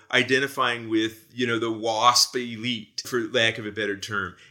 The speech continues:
Now, it's always getting subverted, too. And so one of the things that is, is kind of interesting from,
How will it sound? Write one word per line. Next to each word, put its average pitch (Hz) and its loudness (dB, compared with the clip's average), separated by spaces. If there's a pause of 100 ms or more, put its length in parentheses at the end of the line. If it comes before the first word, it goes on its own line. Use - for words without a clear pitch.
Now, 220 10
it's 226 6
always 320 6
getting 294 0
subverted, 180 6
too. 185 2
And 151 -4
so 180 4
one 220 2
of 220 0
the 151 6
things 151 -2
that 139 -6
is, 143 -8
is 143 -6
kind 170 6
of - 0
interesting 165 -2
from, 143 2